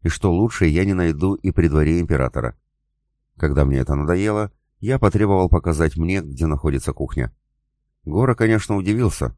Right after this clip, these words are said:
но кухню показал. А там я отнял несколько кусков мяса и какие-то приправы и за полчаса приготовил еду по своему вкусу. Ну а после приготовления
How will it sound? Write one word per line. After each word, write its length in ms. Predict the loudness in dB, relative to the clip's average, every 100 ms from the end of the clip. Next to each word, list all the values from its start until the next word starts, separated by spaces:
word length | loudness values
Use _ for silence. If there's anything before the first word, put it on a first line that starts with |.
| -4
но 120 | -4
кухню 320 | -2 -4 -2
показал. 500 | -2 -2 -2 -2 -4 _ _ _ _ _ _ -6
А 140 | -4
там 220 | 0 0
я 140 | 2 2
отнял 340 | 2 0 0
несколько 480 | 0 -2 -2 -4 -4
кусков 460 | -6 -6 -2 -4 -2
мяса 300 | -4 -2 -2
и 100 | -2
какие-то 460 | -4 -4 -4 -2
приправы 580 | -4 -4 -2 -2 0 -4 _ _ _ -8
и 80 | -2
за 160 | 0
полчаса 460 | 0 0 -2 -4 -2
приготовил 580 | 0 -2 -2 -2 0 0
еду 300 | 0 -2 -2
по 100 | -2
своему 340 | -2 0 0
вкусу. 440 | -2 -4 -6 -8 -12 _ _ _ _ _ _
Ну 220 | -4 0
а 80 | 0
после 320 | 0 -2 0
приготовления 800 | -2 -2 -2 -2 0 0 0 -2